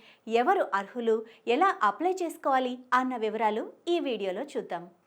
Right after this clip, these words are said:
దేశంలో రోజురోజుకు మాంసం వినియోగం పెరిగిపోవటం వల్ల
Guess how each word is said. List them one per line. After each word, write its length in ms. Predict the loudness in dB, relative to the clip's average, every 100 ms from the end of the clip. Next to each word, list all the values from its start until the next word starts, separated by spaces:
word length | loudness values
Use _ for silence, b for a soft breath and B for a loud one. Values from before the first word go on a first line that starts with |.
| _ _ _ 0
దేశంలో 640 | 6 6 6 2 10 10
రోజురోజుకు 800 | 12 8 8 4 2 2 2 2
మాంసం 580 | 6 6 6 4 0 0
వినియోగం 480 | 0 2 2 2 0
పెరిగిపోవటం 680 | 0 -2 0 0 0 0 2
వల్ల 340 | 6 8